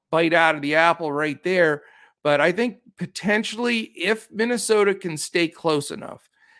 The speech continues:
and that's the key, they, you know, if they keep it to single digits and the spread's eight and a half, it is a back-to-back for Minnesota. So there is a little fear there, but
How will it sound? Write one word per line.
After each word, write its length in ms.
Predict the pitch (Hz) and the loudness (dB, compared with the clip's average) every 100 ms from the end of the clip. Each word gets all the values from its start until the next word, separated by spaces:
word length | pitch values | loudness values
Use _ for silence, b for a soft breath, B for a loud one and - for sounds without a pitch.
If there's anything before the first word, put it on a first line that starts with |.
| b - | b -10
and 140 | 147 | -2
that's 280 | 151 185 - | 0 0 -4
the 80 | 170 | -10
key, 340 | - 196 120 | -4 -4 -4
they, 260 | 117 139 - | -6 -8 -8
you 100 | 139 | -8
know, 100 | 139 | -8
if 80 | 123 | -8
they 100 | 135 | -10
keep 340 | - 190 190 | -8 -8 -8
it 140 | 190 - | -10 -12
to 100 | 156 | -8
single 380 | - 190 185 | -2 -2 -2
digits 680 | 160 175 180 139 127 - - _ _ _ _ - | -2 0 0 -2 -8 -10 -20 _ _ _ _ -12
and 140 | 143 | -10
the 60 | 139 | -8
spread's 400 | - 185 190 180 | -2 2 2 0
eight 180 | 180 | -2
and 80 | - | -2
a 60 | 160 | 0
half, 520 | 202 233 175 160 - - | 4 6 4 2 -4 -12
it 240 | 151 156 | -8 0
is 180 | 196 233 | 0 2
a 60 | |
back-to-back 920 | 196 208 208 202 202 180 185 175 175 - _ _ _ - | 0 4 4 2 -4 0 4 4 2 -4 _ _ _ -12
for 120 | 180 | -6
Minnesota. 580 | 180 170 - 180 180 175 | -6 -6 -2 0 0 -4
So 200 | 160 139 | -8 -4
there 240 | 151 151 | -2 -2
is 120 | 143 | -4
a 60 | 147 | -6
little 480 | 139 147 185 214 208 | -8 -4 -2 0 -2
fear 460 | - 208 202 196 | -6 -4 0 0
there, 380 | 190 190 185 180 b b b _ | 0 0 0 -2 b b b _
but 340 | 156 147 147 | 0 0 -2